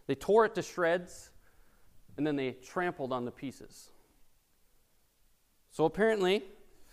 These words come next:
these Christian leaders got more fired up about theology than a lot of people <laughs> we see today. We don't see that a lot. But there is no denying that this was an important doctrine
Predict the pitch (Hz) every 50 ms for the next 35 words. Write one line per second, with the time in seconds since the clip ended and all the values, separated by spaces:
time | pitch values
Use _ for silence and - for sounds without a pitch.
0 | - - - - - - - - - 156 185 - - 214 208 - - 202 185 170
1 | 165 170 175 185 190 190 - - 170 160 151 - - - - 151 170 190 180 190
2 | - 214 190 190 190 185 170 180 - 185 156 170 170 170 - - 170 160 156 160
3 | 170 175 175 147 160 170 151 143 147 143 143 147 160 165 165 160 165 165 147 147
4 | 147 147 143 117 - - - 151 131 131 - - - - - - - - - -
5 | 143 131 127 127 147 165 - - - - - - - - - - - - - -
6 | - - - - - - - - - - - - _ - 131 139 143 131 - -
7 | 151 135 131 123 120 120 120 120 120 139 - - - - - - - _ _ -
8 | - _ - - _ _ _ _ _ _ - - _ _ _ _ - 190 214 214
9 | 220 233 226 185 160 202 214 233 269 247 254 208 190 196 226 240 214 185 175 170
10 | 160 151 196 202 202 - 196 175 160 185 185 185 180 180 - - 185 - - -
11 | 170 170 - - 139 151 156 170 196 - - - 147 123 120 131 151